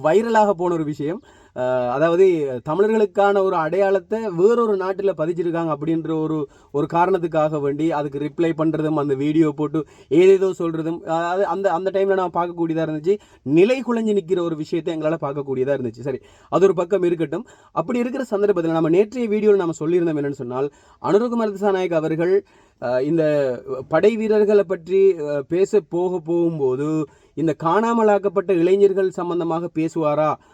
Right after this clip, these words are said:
அப்படி பேசப்படுவாரா அப்படின்ற விஷயத்தை நாம நேற்று, ஆ, வீடியோல சொல்லியிருந்தோம், கேள்வியில கேட்டிருந்தோம். அப்போ இதுக்கு கொஞ்சம் பேர் ரிப்ளை பண்ணியிருந்தாங்க,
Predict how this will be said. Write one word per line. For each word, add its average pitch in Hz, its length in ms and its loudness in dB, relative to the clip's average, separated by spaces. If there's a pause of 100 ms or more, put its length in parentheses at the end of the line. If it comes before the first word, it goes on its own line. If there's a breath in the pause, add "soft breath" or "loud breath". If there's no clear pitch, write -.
(100)
அப்படி 175 420 0
பேசப்படுவாரா 180 680 2
அப்படின்ற 170 360 -2
விஷயத்தை 160 340 -4
நாம 151 160 -2
நேற்று, 147 520 -2
ஆ, 131 40 -2
வீடியோல 143 640 0
சொல்லியிருந்தோம், 139 460 -2
கேள்வியில 139 320 -2
கேட்டிருந்தோம். 135 380 -2 (360 soft breath)
அப்போ 156 520 2
இதுக்கு 180 640 2
கொஞ்சம் 175 240 -2
பேர் 175 160 -2
ரிப்ளை 175 280 2
பண்ணியிருந்தாங்க, 147 400 -4